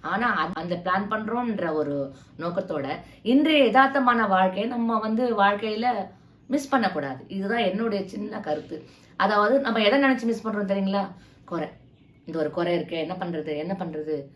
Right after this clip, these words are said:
கடவுள் கொடுத்த நிறைகள் நிறைய நம்ம கண்ணுக்கு கொண்டு வாங்க, கண்ணு முன்னாடி கொண்டு வாங்க. அந்த நிறைகளை நினைச்சீங்கன்னா அந்த சின்ன குறைகள் தானா மறைஞ்சு போயிடும்.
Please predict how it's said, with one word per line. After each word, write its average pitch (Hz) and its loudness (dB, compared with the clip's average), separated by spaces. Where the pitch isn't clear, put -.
கடவுள் 233 -2
கொடுத்த 202 2
நிறைகள் 170 -2
நிறைய 196 -2
நம்ம 185 -2
கண்ணுக்கு 202 -2
கொண்டு 220 2
வாங்க, 175 0
கண்ணு 196 0
முன்னாடி 208 0
கொண்டு 180 -4
வாங்க. 151 -4
அந்த 220 0
நிறைகளை 233 2
நினைச்சீங்கன்னா 180 -4
அந்த 170 -6
சின்ன 208 -6
குறைகள் 165 -8
தானா 196 0
மறைஞ்சு 175 -4
போயிடும். 147 -8